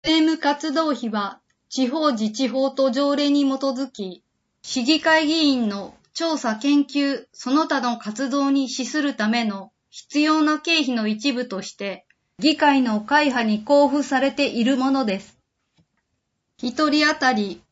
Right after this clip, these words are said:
月額二万五千円を会派に交付しています。令和三年度、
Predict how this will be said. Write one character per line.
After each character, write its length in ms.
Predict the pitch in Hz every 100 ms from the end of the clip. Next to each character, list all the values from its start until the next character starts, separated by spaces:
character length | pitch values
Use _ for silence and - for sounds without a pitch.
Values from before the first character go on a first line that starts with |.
| -
月 380 | 185 240 254 277
額 500 | 277 277 294 285 -
二 180 | 220 262
万 240 | 294 302
五 120 | 240 226
千 320 | 269 277 269
円 280 | 269 269 269
を 160 | 262
会 280 | - 294 311
派 180 | 254 240
に 200 | 214 214 -
交 200 | 254 254
付 80 | 262
し 140 | -
て 140 | - 233
い 80 | 220
ま 180 | 214
す。 160 | 214 - _ _ _ _ _ _ _ _ _ _ _ -
令 260 | 302 311
和 160 | 269 233
三 340 | 247 262 277
年 240 | 285 269 214
度、 320 | 196 175